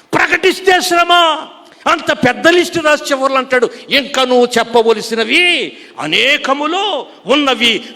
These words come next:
సంఘములు గూర్చిన చింతయు నాకు కలదు, ఈ భారము అంతకంతకు పెరుగుతూ ఉంది." కానీ విశేషం ఏంటంటే, విశేషం ఏంటంటే,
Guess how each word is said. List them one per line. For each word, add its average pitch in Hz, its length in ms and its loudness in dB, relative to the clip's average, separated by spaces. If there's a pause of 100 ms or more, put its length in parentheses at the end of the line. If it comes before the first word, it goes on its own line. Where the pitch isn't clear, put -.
(140)
సంఘములు 262 460 0
గూర్చిన 226 360 -2
చింతయు 269 840 -2 (260)
నాకు 185 320 0
కలదు, 302 540 2 (220)
ఈ 247 160 2
భారము 220 1080 2 (200)
అంతకంతకు 202 1000 -2 (360)
పెరుగుతూ 131 400 -6
ఉంది." 95 420 -16 (1700)
కానీ 127 180 -12
విశేషం 175 600 -8
ఏంటంటే, 123 800 -10 (880)
విశేషం 190 600 -6
ఏంటంటే, 143 680 -10